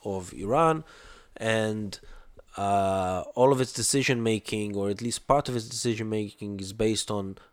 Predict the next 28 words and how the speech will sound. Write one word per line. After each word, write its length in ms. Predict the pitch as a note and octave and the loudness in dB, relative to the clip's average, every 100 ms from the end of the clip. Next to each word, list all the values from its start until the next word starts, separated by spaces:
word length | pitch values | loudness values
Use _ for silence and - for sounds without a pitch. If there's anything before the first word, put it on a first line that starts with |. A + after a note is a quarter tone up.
| - | -6
what 220 | A2+ - | -6 -2
people 460 | A#2+ - A2 G#2 - | -4 -2 -2 -2 -4
in 120 | G#2 | -12
Tehran 440 | F#2+ G2+ G#2 A#2+ A#2+ | -4 0 2 2 0
think 300 | - G2+ F#2 | -2 -4 -4
and 100 | F#2+ | -4
what 200 | G2+ - | -4 -2
people 280 | G#2+ - G2+ | -2 0 -2
in 180 | G2+ | -2
Beirut 400 | F#2+ F#2+ G#2+ A2+ | -2 0 0 -2
think. 340 | - D#2+ - - - _ _ | -4 -12 -12 -18 -20 _ _
So 560 | - G2+ G2 F#2+ F#2 - _ _ _ - | 0 2 2 -2 -4 -12 _ _ _ -10
I 80 | G#2 | -10
think 380 | - C#3+ C3+ - G#2+ | -4 -4 -4 -8 -2
they 140 | G#2+ | -2
have 420 | G2+ A#2 A2 G2+ - - _ _ _ - | 4 4 4 0 -14 -20 _ _ _ -6
much 360 | G#2 C3 - | 0 2 2
more 160 | C3+ B2 | 2 2
limitations 920 | A#2 G#2+ - A#2+ A#2+ - G#2+ G2+ G2 - - | 2 -2 2 4 4 0 -2 -2 -8 -12 -8
on 520 | G2 G2+ G2+ G2 F#2 | -4 -4 -4 -8 -10
using 500 | F#2+ A2 A#2+ A2+ G#2+ | -4 -2 -2 -4 -2
their 220 | G#2 G2 | 0 0
capabilities 920 | F#2 A2 G2 G2 G#2+ G#2+ G#2 G2+ F#2+ F#2 | -2 -4 -4 -4 -2 -2 -2 -6 -6 -4
than, 380 | G2+ G2 F#2+ - | -4 -4 -8 -12
than 280 | G#2 G#2 G2+ | -6 -4 -2
we 100 | G2+ | -2
might 240 | G2 F#2+ | -4 -6
think. 320 | - D3 F#3+ | -2 -2 -4